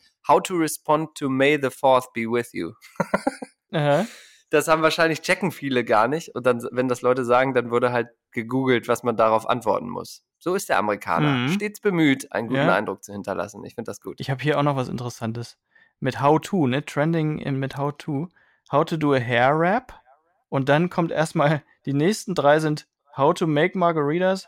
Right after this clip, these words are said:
Speaker 2: How to make a margarita, How to make margarita.
Speaker 1: <laughs>
Speaker 2: Und dann kommt was Interessantes. How to make moon water. Und da will ich jetzt rausfinden, was das ist.
Speaker 1: Moon water?
Speaker 2: Moon water,
Speaker 1: Das
Speaker 2: das
Speaker 1: ist bestimmt
Speaker 2: genau.
Speaker 1: ein Cocktail, oder?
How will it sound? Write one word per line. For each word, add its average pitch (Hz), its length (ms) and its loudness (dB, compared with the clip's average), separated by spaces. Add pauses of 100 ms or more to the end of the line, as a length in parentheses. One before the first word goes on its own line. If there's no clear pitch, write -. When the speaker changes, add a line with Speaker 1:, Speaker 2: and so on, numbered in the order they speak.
Speaker 2:
How 139 120 2
to 143 120 -6
make 131 300 0
a 131 40 -4
margarita, 165 720 -2
How 143 160 -4
to - 80 -10
make 131 400 -2
margarita. 120 560 -2 (300)
Speaker 1:
<laughs> - 300 -20
Speaker 2:
Und 139 200 -2 (100)
dann 254 360 2
kommt 123 260 -2
was 120 140 -4
Interessantes. 113 640 -8 (720)
How 156 180 -2
to 170 120 -4
make 139 340 0
moon 165 500 2
water. - 460 -6
Und 123 220 -12 (100)
da 156 320 -6
will 123 140 -14
ich - 140 -20
jetzt - 260 -20
rausfinden, - 560 -20
was - 160 -20
das 107 100 -14
ist. - 20 -8
Speaker 1:
Moon 170 540 0
water? 101 640 2 (520)
Speaker 2:
Moon 135 280 -10
water, 120 160 -10
Speaker 1:
Das 107 40 -4
Speaker 2:
das 110 100 -4
Speaker 1:
ist - 60 -12
bestimmt 123 340 -2
Speaker 2:
genau. 110 80 -6
Speaker 1:
ein 107 40 -6
Cocktail, 98 560 -2
oder? 120 300 -2